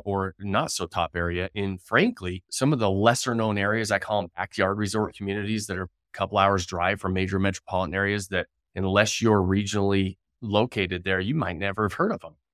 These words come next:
Some of those areas perform better than some of the very top vacation markets that are ranked really high.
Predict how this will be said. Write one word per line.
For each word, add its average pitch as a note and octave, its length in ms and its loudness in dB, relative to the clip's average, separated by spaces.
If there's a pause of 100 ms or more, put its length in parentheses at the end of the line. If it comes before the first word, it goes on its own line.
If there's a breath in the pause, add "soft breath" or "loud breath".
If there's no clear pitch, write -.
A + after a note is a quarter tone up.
(100)
Some C3 220 2
of D3 80 0
those A#2+ 220 0
areas G2 340 0
perform G#2 540 -2
better G2+ 260 2
than G2 180 -4
some G2+ 240 -4
of G2 60 -6
the F#2 100 -6
very G2 280 -2
top - 340 -6
vacation F#2+ 480 -6
markets F#2 440 -4
that F2+ 100 -2
are F2+ 100 2
ranked F#2+ 340 0
really E2+ 240 -10
high. D#2+ 260 -10